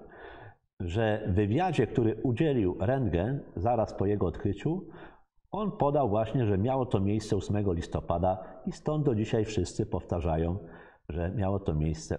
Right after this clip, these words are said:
ósmego listopada. Wilhelm Röntgen był wtedy rektorem Uniwersytetu w Würzburgu i właśnie tego ósmego listopada uznaje się, że dokonał odkrycia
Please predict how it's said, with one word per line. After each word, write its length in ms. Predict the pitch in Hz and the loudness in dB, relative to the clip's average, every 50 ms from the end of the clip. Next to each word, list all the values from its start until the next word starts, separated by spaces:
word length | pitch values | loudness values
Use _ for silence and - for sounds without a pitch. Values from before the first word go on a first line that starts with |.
| - | -6
ósmego 560 | - - - - 65 65 67 67 73 73 - - | -8 -8 -8 -6 -6 -4 -2 -2 -2 -4 -4 -6
listopada. 640 | - - - - 67 - - - - - - - _ _ _ _ - - - - - - - - - _ _ _ - | -8 -8 -6 -6 -8 -6 -6 -8 -8 -8 -12 -16 _ _ _ _ -20 -20 -20 -20 -20 -20 -20 -20 -20 _ _ _ -10
Wilhelm 440 | 104 113 196 226 - - 165 123 117 | -6 -4 -4 -2 0 0 2 2 2
Röntgen 320 | 147 160 156 151 151 139 120 | 2 2 2 2 2 2 4
był 120 | 127 120 | 2 2
wtedy 440 | - - - 139 131 123 110 107 - 104 | 2 2 2 2 4 4 4 2 2 2
rektorem 480 | 104 98 - - - 143 135 117 107 - | 0 0 0 2 2 2 2 2 2 2
Uniwersytetu 760 | 123 110 107 101 110 107 - - 120 - 127 123 - - 87 | 0 2 2 2 0 0 0 -2 0 0 0 0 0 0 0
w 40 | 76 | 0
Würzburgu 720 | 78 78 76 80 85 135 160 156 143 151 147 160 160 - - - - - - - - | 2 2 2 2 2 2 2 2 2 2 2 0 0 -4 -8 -12 -14 -16 -14 -8 -4
i 120 | 98 95 | -2 0
właśnie 380 | 95 127 151 156 160 - 147 120 | 0 0 0 0 0 0 0 2
tego 220 | - 117 110 104 | 2 2 4 2
ósmego 540 | - - 104 - - 127 147 160 156 135 117 | 2 2 -2 -2 0 0 0 2 2 4 2
listopada 800 | 98 98 - - - 87 - - 120 117 117 113 110 110 - - | 2 2 0 0 -2 0 2 2 2 4 4 4 2 2 0 -2
uznaje 400 | 101 87 85 92 98 104 104 101 | 0 2 2 4 4 4 2 2
się, 180 | - - 110 92 | 2 2 0 2
że 120 | 90 82 | 2 2
dokonał 500 | 78 82 - - 113 107 107 107 - - | 2 2 0 0 0 0 0 0 0 -2
odkrycia 540 | - - - - 92 80 - - 95 92 | -4 -6 -4 -4 -6 -4 -2 -2 -2 -2